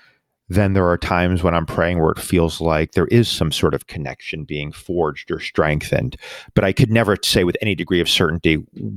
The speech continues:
what that connection is with. I certainly, for me, it's not,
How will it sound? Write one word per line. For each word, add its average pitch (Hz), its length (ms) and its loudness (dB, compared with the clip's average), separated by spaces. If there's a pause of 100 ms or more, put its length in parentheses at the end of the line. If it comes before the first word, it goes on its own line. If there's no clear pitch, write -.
(100)
what 95 260 2
that 80 200 -2
connection 80 360 0
is 69 140 -4
with. 69 340 2
I 98 80 2
certainly, 113 440 2
for - 180 -2
me, 90 160 2
it's 78 240 -2
not, 87 260 0